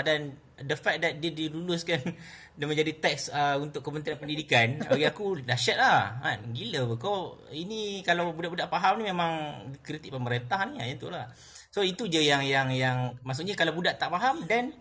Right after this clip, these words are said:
uh, then dia berjaya lah me-, me-, me-, uh,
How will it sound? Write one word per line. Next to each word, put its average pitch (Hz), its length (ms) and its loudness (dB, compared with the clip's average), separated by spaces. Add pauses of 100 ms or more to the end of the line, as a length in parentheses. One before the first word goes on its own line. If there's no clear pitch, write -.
(600)
uh, 156 640 6
then 208 160 4
dia 180 160 2
berjaya 180 320 6
lah 226 160 10
me-, 170 320 0 (160)
me-, 170 320 0 (400)
me-, 160 280 4 (680)
uh, 135 640 8